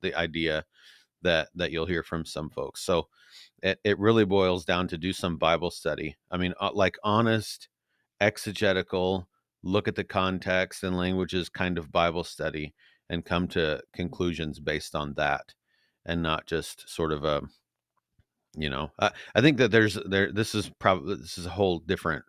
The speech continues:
can of worms and a different subject, but, but it, it relates because I think one of the, one of the major, and, and I even struggle with, I think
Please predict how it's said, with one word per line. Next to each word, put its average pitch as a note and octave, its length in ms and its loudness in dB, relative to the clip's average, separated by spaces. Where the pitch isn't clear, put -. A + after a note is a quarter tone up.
can F2 200 0
of E2 60 -2
worms D#2+ 380 -2
and D#2+ 100 -4
a D#2 40 -4
different D2 320 -6
subject, D#2 520 -2
but, E2 220 0
but G#2+ 140 8
it, G#2+ 280 2
it G#2 160 4
relates F#2 480 2
because G2 320 0
I G2 80 6
think G#2 320 0
one G#2 220 4
of A#2+ 120 2
the, F2 400 2
one G#2+ 200 2
of A#2+ 60 0
the F#2+ 120 2
major, F2+ 480 0
and, A2 220 2
and F#3+ 200 2
I D#3 160 8
even B2+ 240 4
struggle F#2 320 0
with, E2 120 -4
I A2 120 4
think D3 140 2